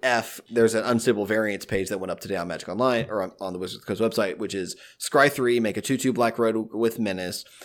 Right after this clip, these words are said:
add or subtract one or one from a number or number word on target spell or permanent until end of turn,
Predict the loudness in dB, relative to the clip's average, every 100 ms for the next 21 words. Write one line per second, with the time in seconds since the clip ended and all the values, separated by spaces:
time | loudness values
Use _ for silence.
0 | -20 -10 0 2 2 -2 2 2 2 4
1 | 6 8 6 4 4 4 4 6 6 6
2 | 2 2 2 2 2 2 2 0 0 -2
3 | 0 4 6 6 0 -2 -2 0 0 0
4 | 2 2 2 -2 -6 -6 -4 0 0 0